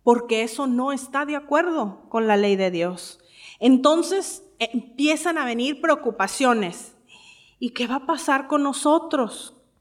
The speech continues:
¿Qué va a pasar con nuestro futuro? ¿Y si pierdo mi trabajo por el sábado? ¿O si tengo que dejar a mis amistades? ¿O quizás a una novia?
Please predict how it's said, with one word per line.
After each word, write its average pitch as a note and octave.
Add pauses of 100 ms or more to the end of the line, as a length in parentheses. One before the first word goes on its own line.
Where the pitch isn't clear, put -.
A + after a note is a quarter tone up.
(280)
¿Qué C4
va D#4
a D#4+
pasar D#4
con D#4
nuestro D4+
futuro? - (600)
¿Y C4
si A#3+
pierdo B3
mi D4
trabajo A3
por D4+
el C#4+
sábado? D4+ (400)
¿O A#3
si A#3+
tengo C4
que D4+
dejar C#4+ (1600)
a G#3+
mis G#3
amistades? G#3 (480)
¿O F#3+
quizás - (480)
a G3
una F#3+
novia? A3+